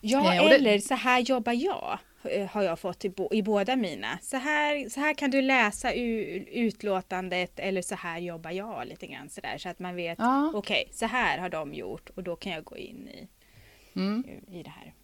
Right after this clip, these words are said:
Speaker 2: Men jag kan säga att mitt, eh, jag har också fått, är det två stycken lektörsutlåtanden.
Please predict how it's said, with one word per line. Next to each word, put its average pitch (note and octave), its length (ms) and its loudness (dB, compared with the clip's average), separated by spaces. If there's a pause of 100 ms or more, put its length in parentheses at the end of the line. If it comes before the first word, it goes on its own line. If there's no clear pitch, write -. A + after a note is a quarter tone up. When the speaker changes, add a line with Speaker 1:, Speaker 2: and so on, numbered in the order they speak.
(240)
Speaker 2:
Men - 840 -6
jag G#3+ 60 2
kan G#3+ 100 0
säga A3+ 120 0
att A3 60 -2
mitt, C#4+ 400 2
eh, E3 240 -2
jag A#3 100 4
har A3 140 2
också G#3 300 -4
fått, - 560 -6 (640)
är G3+ 100 -6
det - 80 -18
två G#3+ 680 -2
stycken - 480 -10
lektörsutlåtanden. - 1160 -8